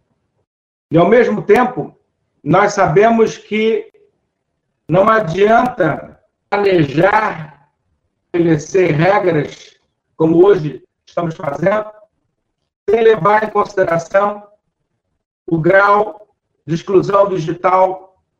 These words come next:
dos nossos alunos. E por que não dizer também dos nossos servidores docentes e técnicos. Por isso,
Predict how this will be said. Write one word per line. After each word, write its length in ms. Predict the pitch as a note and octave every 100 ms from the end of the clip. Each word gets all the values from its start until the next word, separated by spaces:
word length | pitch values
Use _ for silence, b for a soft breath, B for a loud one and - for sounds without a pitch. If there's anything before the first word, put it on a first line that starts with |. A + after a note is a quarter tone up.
| _ _ _
dos 140 | C#3 D#3+
nossos 320 | F#3 F3 D3+
alunos. 520 | E3 D#3 A2 - _ _ _ _ _ _ _ _ _ _ _ _ _ _ _ _
E 80 | A3
por 180 | A3 -
que 120 | G#3
não 160 | G3+ F3+
dizer 520 | E3 D3+ C#3+ - - _ _ _
também 640 | - C#3+ E3 F#3 F#3+ F#3+ - _ _ _ _
dos 160 | C#3 E3
nossos 840 | E3+ F3+ E3+ F3 E3 - - _ - _ -
servidores 680 | - F3 E3 E3 F3 E3
docentes 540 | D#3 E3 - E3 D3+ D#3
e 80 |
técnicos. 680 | D3+ C#3 - - _ _ _ _ _ _ _ _ _ _ _ _ -
Por 120 | D#3
isso, 680 | G#3+ - A3+ G#3+ - -